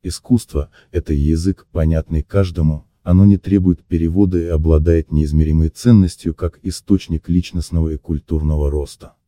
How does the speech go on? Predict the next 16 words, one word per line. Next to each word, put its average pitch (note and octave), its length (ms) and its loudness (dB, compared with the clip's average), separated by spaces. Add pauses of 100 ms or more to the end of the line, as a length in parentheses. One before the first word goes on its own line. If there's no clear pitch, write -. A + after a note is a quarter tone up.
(220)
Так F2+ 180 -4
стоит - 380 -2
ли E2 60 2
удивляться, D#2+ 680 0 (240)
что - 200 -10
посещение D2+ 720 -2
выставки D#2 480 -6
или C#2+ 160 -2
чтение C#2+ 460 -4
новой C#2 300 -2
книги E2+ 440 2
могут D#2+ 480 0
изменить D#2 480 0
наше D2 260 -8
восприятие C#2+ 720 -4
мира? C#2+ 400 -4